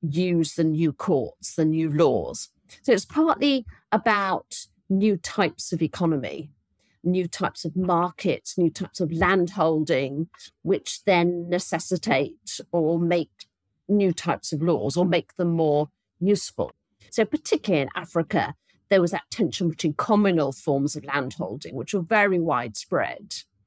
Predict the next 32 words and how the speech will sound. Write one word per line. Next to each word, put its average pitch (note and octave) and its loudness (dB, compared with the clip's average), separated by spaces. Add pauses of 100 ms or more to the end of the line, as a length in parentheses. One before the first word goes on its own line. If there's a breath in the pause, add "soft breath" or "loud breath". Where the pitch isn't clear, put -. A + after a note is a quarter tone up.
(340)
and F#3 0
the F#3 -4
more F3 0
indi-, F#3+ 2
individualistic F3 0
forms D3+ 0
of D#3 -2
landholding B2+ -2
that B2 2 (280)
the D#3 0
colonialists C3+ -2
thought - -2
were E3 0
just - -4 (200)
had E3 -4 (100)
to E3+ -2
be C3+ 0
introduced, D#3+ -2 (680 soft breath)
or G#3 2
at F#3 -2
least, A#3+ 0
even A3+ 2
if - 0 (280)
not G3+ 2 (460)
always F3+ 2
individualistic, F3+ 0
at C#3+ -2
least D#3 -4
more - -10
certain, F#3 0
more C#3 0
specified. E3 2